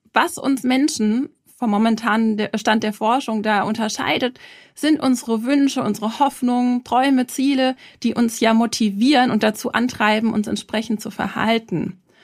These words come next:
Es macht uns also menschlich, Bedürfnisse zu haben, um da nochmal deinen Punkt zu unterstreichen, weil vielen Menschen das ja wirklich so schwer fällt und man eben denkt, "Na ja, der andere muss doch wissen, was ich brauche und das wird schon."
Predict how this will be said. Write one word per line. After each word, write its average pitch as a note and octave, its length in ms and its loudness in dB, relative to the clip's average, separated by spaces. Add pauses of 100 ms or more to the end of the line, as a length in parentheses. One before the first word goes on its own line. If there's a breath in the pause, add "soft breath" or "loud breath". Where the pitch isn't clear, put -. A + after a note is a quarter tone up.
(460 loud breath)
Es - 120 -4
macht A#3+ 180 2
uns A#3+ 220 -2
also A3 300 4
menschlich, G#3+ 880 4
Bedürfnisse G#3 520 2
zu G3 200 -2
haben, G3 240 4
um G3 160 2
da G#3 120 4
nochmal A3 300 4
deinen F#3 240 2
Punkt E4+ 320 2
zu - 80 -4
unterstreichen, F#3+ 760 0
weil G3 280 2
vielen B3+ 340 2
Menschen A3+ 300 2
das A3 140 2
ja G#3+ 140 2
wirklich B3 280 2
so B3+ 120 2
schwer E4 300 2
fällt G3+ 380 0
und G#3+ 120 0
man G#3 160 2
eben A3 300 2
denkt, A#3+ 300 2
"Na G3+ 100 0
ja, G3 100 2
der G#3 140 2
andere A3+ 220 0
muss A3 160 0
doch G3+ 180 -2
wissen, B3 300 2
was A3 120 -2
ich A3+ 120 -8
brauche A3 260 2
und G3+ 100 -2
das G#3 200 -4
wird D4+ 200 0
schon." F3+ 340 -2